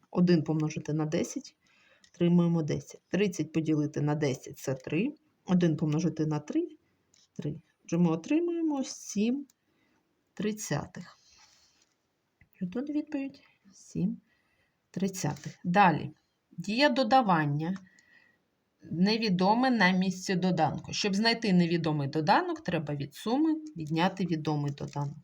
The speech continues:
Отже, чотири п'ятих мінус ігрек. Це поки що весь наш невідомий доданок.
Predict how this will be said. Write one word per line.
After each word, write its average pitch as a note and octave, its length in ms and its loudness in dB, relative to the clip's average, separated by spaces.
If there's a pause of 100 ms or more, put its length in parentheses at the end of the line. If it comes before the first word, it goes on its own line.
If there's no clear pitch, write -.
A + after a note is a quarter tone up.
(880)
Отже, - 160 -18
чотири F3 580 -2
п'ятих - 600 -10 (720)
мінус F3+ 500 4
ігрек. D3+ 420 -4
Це E3 140 -2
поки E3+ 260 -4
що D#3+ 180 0
весь D#3 320 0
наш G3 220 -2
невідомий A#3+ 600 0
доданок. A3+ 760 -4